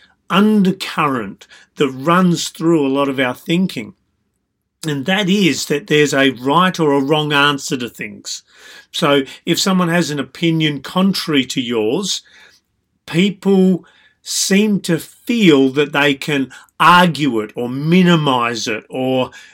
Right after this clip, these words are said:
negate it. And if you have a, an opinion or a belief or an attitude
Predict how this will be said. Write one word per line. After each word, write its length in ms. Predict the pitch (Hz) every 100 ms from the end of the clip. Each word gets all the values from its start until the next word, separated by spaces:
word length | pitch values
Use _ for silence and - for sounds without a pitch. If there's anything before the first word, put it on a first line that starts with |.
| _
negate 760 | 156 143 127 117 160 170 175 -
it. 380 | 113 - - - _ _ _ _ _ _ -
And 180 | 147
if 160 | 147 -
you 220 | 202 240
have 220 | 196 180
a, 300 | 151 143 135 - _ -
an 100 | 143
opinion 640 | 131 - 165 175 196 202
or 180 | 196 143
a 100 | 117
belief 480 | 107 139 180 208 -
or 140 | 147
an 120 | 120 -
attitude 840 | 175 175 190 - - 202 202 202 160